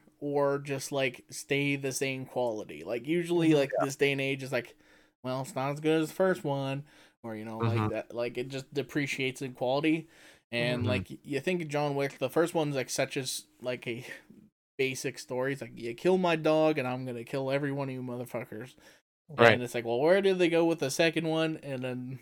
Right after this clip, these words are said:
Speaker 1: the kind of the nice thing about that first one is that they did set up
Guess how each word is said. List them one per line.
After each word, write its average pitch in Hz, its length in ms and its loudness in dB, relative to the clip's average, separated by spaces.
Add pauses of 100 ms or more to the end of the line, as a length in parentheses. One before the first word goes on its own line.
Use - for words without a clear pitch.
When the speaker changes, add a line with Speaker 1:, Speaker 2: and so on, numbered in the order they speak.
Speaker 1:
the 147 140 -4
kind 180 180 2
of 185 80 2
the 156 60 -2
nice 156 200 2
thing 151 140 -2
about 139 220 0
that 131 160 -4
first 165 240 4
one 135 160 -2
is 131 140 -10
that 123 200 -12
they 131 140 -4
did 139 200 -2
set 131 260 -2
up 131 340 -4